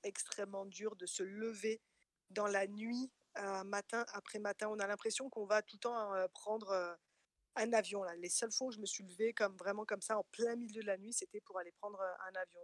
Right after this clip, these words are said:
Donc, euh, je t'avoue qu'en fait, moi, j'ai, j'ai, je me suis pas habituée, en fait. Si je ne mets pas mon réveil, que je me force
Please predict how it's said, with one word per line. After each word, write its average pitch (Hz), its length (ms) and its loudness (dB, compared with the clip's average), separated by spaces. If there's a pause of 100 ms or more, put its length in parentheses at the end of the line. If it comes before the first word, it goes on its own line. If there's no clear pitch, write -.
Donc, 160 320 -20 (640)
euh, 185 280 2
je - 80 -6
t'avoue 214 300 -2
qu'en - 160 -4
fait, 214 240 -4 (160)
moi, 202 240 -6
j'ai, 185 160 -4
j'ai, - 220 -10 (100)
je - 100 -8
me 196 60 -6
suis - 160 4
pas 226 100 6
habituée, 208 340 0
en 202 100 -6
fait. 175 180 -2
Si 247 320 4
je 220 100 0
ne 220 60 -2
mets 196 160 -4
pas 240 240 6
mon 233 140 2
réveil, 202 400 0
que 175 100 -14
je 175 80 -14
me 175 80 -10
force - 680 2